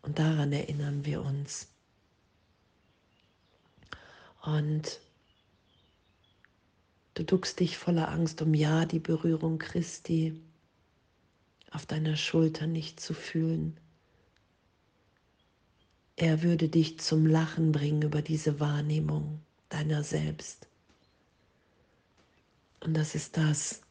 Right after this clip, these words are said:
was ja auch geschieht, wenn wir uns so sein lassen, mehr und mehr, wenn wir um Hilfe bitten.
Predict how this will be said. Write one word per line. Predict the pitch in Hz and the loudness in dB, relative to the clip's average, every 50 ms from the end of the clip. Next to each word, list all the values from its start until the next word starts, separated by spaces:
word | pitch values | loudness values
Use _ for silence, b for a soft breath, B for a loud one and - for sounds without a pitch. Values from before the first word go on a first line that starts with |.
| _ - | _ -6
was | - 151 151 - | -4 -4 -4 -2
ja | - 151 156 151 | -2 -2 -2 -4
auch | 131 - - | -6 -6 -6
geschieht, | 170 156 - - - 165 156 151 147 151 - - - _ _ _ | -4 -2 -2 0 4 4 4 4 2 0 -4 -18 -20 _ _ _
wenn | - 156 147 147 | 2 4 4 8
wir | 147 156 151 | 10 12 12
uns | 147 151 151 - - | 12 10 6 4 4
so | 151 147 147 | 4 4 4
sein | 143 147 143 143 143 143 | 4 4 2 2 4 2
lassen, | 143 143 143 143 - - 151 143 | 2 0 0 -2 -2 -2 -2 -2
mehr | 143 143 143 143 | 0 0 0 0
und | 143 139 139 - | 0 -2 -2 -2
mehr, | 151 143 143 143 143 | 0 0 2 2 2
wenn | 143 143 139 135 | 0 0 0 0
wir | 139 139 | 0 0
um | 135 139 | 0 0
Hilfe | 139 135 - 156 160 156 151 - - 160 | -2 -2 0 0 0 0 -2 -4 -8 -8
bitten. | 156 - 160 156 - - 160 151 151 | -4 -4 -4 -4 -4 -4 -6 -4 -6